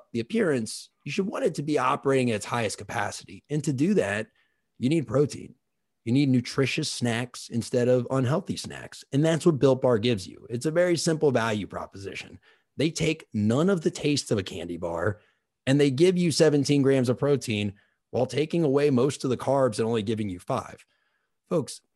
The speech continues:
that is a deal sheet you should sign every single day of the week and twice on Sunday. So you're telling me I get the taste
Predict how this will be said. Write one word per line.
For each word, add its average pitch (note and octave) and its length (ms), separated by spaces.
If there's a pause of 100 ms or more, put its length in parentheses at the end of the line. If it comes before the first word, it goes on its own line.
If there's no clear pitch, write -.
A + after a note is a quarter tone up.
(220)
that C3+ 260
is G3+ 140
a F3 60
deal C3 320
sheet A#2+ 400
you A2+ 220
should C#3+ 220
sign A2+ 600 (400)
every D#3 380
single C#3 420
day A2+ 320
of A#2 100
the G#2 100
week G#2+ 440 (260)
and D3+ 140
twice D3 320
on B2+ 140
Sunday. - 460 (880)
So - 100
you're F3 80
telling F#3 200
me F3 80
I D#3+ 100
get D#3 200
the E3+ 60
taste - 640